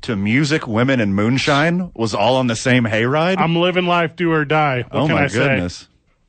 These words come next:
Speaker 1: Did, did you have a moment on that hayride similar to modern philosopher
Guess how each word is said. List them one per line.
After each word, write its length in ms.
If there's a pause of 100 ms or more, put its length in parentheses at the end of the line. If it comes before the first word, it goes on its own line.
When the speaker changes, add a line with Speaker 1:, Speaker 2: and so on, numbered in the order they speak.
(1200)
Speaker 1:
Did, 180
did 180
you 120
have 240
a 60
moment 580 (1200)
on 140
that 160
hayride 680 (1800)
similar 560
to 480 (680)
modern 400
philosopher 880